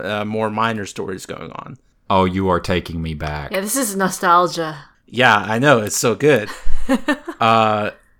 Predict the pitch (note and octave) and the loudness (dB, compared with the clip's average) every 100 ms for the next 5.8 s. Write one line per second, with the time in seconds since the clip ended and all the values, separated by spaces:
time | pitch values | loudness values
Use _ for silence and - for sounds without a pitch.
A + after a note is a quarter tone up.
0 | _ - A#2+ B2 D3+ C#3+ A2+ G#2+ G#2+ G#2+ | _ 2 4 4 2 4 4 6 6 6
1 | G#2 G2+ G2 G#2 F#2 - F#2 F2 E2+ D#2+ | 4 4 0 0 -2 0 -2 0 -2 -2
2 | D2+ D2+ - _ _ _ - G2+ - - | -8 -8 -8 _ _ _ -20 -20 -18 -12
3 | - - G#2 A#2 - - G2 A2 - B2+ | -10 -10 -10 -12 -10 -10 -8 -8 -8 -8
4 | - - F#3 E3+ E3+ D#3+ D#3 D3+ - E3 | -6 -4 -4 -4 -4 -2 -4 -6 -10 -10
5 | - E3+ D#3 D3 - D3+ D3 C#3+ | -10 -10 -10 -12 -14 -12 -12 -14